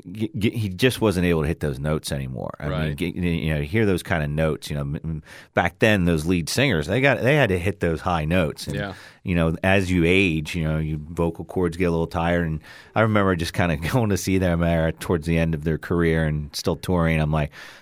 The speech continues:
Speaker 1: "Boy, guys, it might be, you know, sometimes you see these bands <laughs> like the Rolling Stones who are still trucking it out there." But, you know, sometimes, uh, bands need to sometimes realize when it's time to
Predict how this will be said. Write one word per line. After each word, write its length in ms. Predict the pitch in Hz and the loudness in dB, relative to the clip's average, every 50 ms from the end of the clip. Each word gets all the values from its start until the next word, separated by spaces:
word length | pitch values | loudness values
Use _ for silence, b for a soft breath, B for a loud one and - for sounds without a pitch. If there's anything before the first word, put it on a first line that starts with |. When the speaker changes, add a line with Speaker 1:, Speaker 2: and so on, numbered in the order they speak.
| B _ - | B _ -8
Speaker 1:
"Boy, 100 | 85 76 | -6 -2
guys, 240 | 78 82 78 76 | -2 -2 -2 -2
it 60 | 92 92 | -2 -2
might 200 | 85 82 78 - | -2 -2 -2 -2
be, 80 | 80 78 | -4 -2
you 160 | 78 76 73 | -2 -2 -2
know, 80 | 76 76 | -4 -4
sometimes 400 | - - 87 80 95 87 82 78 | -4 -4 -2 -2 -2 -2 -2 -2
you 60 | 78 | -4
see 180 | - - 87 76 | -2 -2 -2 -2
these 160 | 78 71 71 | -2 -4 -2
bands 500 | 71 78 78 80 78 67 76 - - - | -2 0 0 0 0 -2 -4 -6 -6 -10
<laughs> 160 | 90 - - | -10 -6 -6
like 120 | 139 120 - - | -6 -6 -4 -4
the 120 | - 107 | -4 -2
Rolling 360 | 92 92 95 92 92 90 90 - | 0 0 0 0 0 0 -2 -2
Stones 420 | - - 92 95 98 92 90 82 | -2 0 2 2 2 2 0 0
who 80 | 82 85 | 0 -2
are 60 | 82 | -2
still 360 | - - - 95 90 85 B B B B B B B - | -2 0 0 0 0 0 B B B B B B B -2
trucking 280 | - - 104 - - 101 | 2 2 2 4 4 4
it 100 | 98 87 | 4 4
out 260 | 92 95 87 95 - | 4 4 2 2 2
there." 180 | 92 82 78 78 | 2 2 2 2
But, 240 | 80 87 82 - - | 2 0 0 0 0
you 60 | 87 | 0
know, 140 | 82 80 80 | 0 0 0
sometimes, 580 | - - 98 92 - 101 92 92 87 85 - B B B B B B B - | 0 -2 -2 0 2 2 2 2 0 -2 -6 B B B B B B B -10
uh, 180 | - - 90 82 | -8 -6 -6 -6
bands 400 | 80 - - 85 85 85 78 80 | -4 -2 0 2 2 2 0 0
need 120 | 87 80 71 | -2 -2 -2
to 40 | 71 | -2
sometimes 440 | - 92 85 - 92 80 76 76 85 | -2 -2 0 0 0 0 0 0 0
realize 340 | 82 80 80 76 78 76 78 | 2 2 2 2 0 0 -2
when 100 | 82 78 | -2 -2
it's 140 | 76 73 - | -2 -2 -2
time 240 | - 85 78 73 71 | -2 -2 -2 0 0
to 180 | 71 67 65 | -2 -4 -4